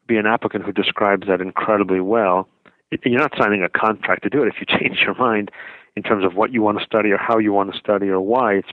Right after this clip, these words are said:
perfectly legitimate. But there, there's something, um, interesting, maybe even special, about a sophomore in college who's given enough thought to that and can say, "Here's what I'm gonna do with,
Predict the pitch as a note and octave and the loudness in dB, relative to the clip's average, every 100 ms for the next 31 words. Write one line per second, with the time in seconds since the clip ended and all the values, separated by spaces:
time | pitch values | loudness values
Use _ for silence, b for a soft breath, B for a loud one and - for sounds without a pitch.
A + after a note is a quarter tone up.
0 | - F#3+ - G#2 F#2+ F#2 C#3+ A#2 E2+ - | -4 -2 -2 -2 -2 0 0 0 -4 -8
1 | B B B B _ C3 B2+ D3+ E3 C#3 | B B B B _ -4 0 0 2 2
2 | E3 - - G3 F3 D#3+ D3 C#3+ _ _ | 0 0 -2 -2 0 -2 -2 -8 _ _
3 | _ - A2+ A2 G#2+ - b b b _ | _ -2 0 0 -4 -12 b b b _
4 | - C3 C3 - A#2 - G2+ G#2 G#2 A2+ | -2 0 0 0 0 0 0 2 2 2
5 | G#2 G2+ - A#2 A2 G2+ - G#2 F#2 G#2 | 0 -2 -2 -2 0 -2 0 -2 0 2
6 | G#2 - - B B B - G#2 - A#2 | 2 0 -8 B B B -2 -2 0 2
7 | A2+ A#2 A2 G#2 - - G#2+ G2 F#2 - | 2 2 2 2 0 0 4 4 2 -6
8 | - _ - A2+ G2 G2+ G2+ G2 F#2+ G2+ | -18 _ -2 0 0 0 0 0 0 2
9 | G#2+ - - G#2 G2+ - - b b b | 0 0 0 2 0 -4 -20 b b b
10 | b _ - F#2+ G2 F#2+ A2+ G#2 - F#2+ | b _ -4 2 2 2 0 -6 -8 -12
11 | - G#2+ G2 G2 - _ - D3 D3 B2 | -4 0 2 0 -4 _ -10 -4 -2 0
12 | A2 G#2+ G2 G2 G2 | 0 0 2 2 2